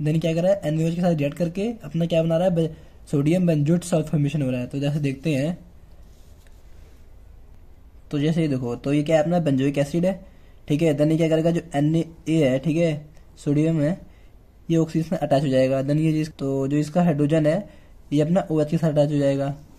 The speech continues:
तो जब ओएच के साथ attach होगा, then क्या बना लेगा? Water बना लेगा, ठीक है। ये remove हो जाएगा, then ये एनए यहाँ जाके attach हो जाएगा, ठीक है। तो एनए यहाँ जाके attach हो गया, then क्या बना लिया? Sodium benzoate salt बना लिया और ये अपना water बना लिया। तो second है अपने पास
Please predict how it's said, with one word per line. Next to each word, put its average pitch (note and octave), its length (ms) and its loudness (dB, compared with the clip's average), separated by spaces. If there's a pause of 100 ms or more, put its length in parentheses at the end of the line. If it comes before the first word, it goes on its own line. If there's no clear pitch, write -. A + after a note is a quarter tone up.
(180)
तो C#3 80 -2
जब D3 240 2
ओएच D3+ 200 0
के F3 100 -2
साथ F3 200 0
attach D#3+ 200 -2
होगा, D#3 140 0
then D#3 200 0
क्या D#3 120 2
बना D3+ 120 0
लेगा? D#3+ 180 2
Water C3 300 0
बना C3+ 180 0
लेगा, C3+ 320 -2 (380)
ठीक D3 160 0
है। D#3+ 60 2
ये D#3 180 2
remove D3 280 2
हो F3 100 0
जाएगा, E3+ 320 0
then D3 160 -2
ये F3 260 -2 (360)
एनए D#3 180 2
यहाँ D3+ 220 2
जाके D#3+ 160 0
attach C3 220 0
हो B2 40 -2
जाएगा, A2+ 360 -6 (240)
ठीक C#3+ 120 -2
है। D3+ 100 -2
तो D#3+ 120 -10
एनए C#3+ 240 -2
यहाँ D3+ 180 -2
जाके D#3+ 180 -2
attach D3+ 220 0
हो D#3 60 0
गया, D3+ 100 -2
then D#3 180 -2
क्या D3+ 120 2
बना D#3 160 2
लिया? F3 280 0 (540)
Sodium D3+ 480 0
benzoate D3 480 -2
salt E3 260 2
बना D#3 300 0
लिया E3+ 220 2
और D3 100 2
ये D3+ 60 0
अपना E3+ 220 -2
water B2+ 220 -2
बना A2+ 180 -6
लिया। A2+ 260 -8 (480)
तो C3 240 0
second D3+ 340 -2
है D#3+ 80 0
अपने E3 160 -2
पास D#3 320 0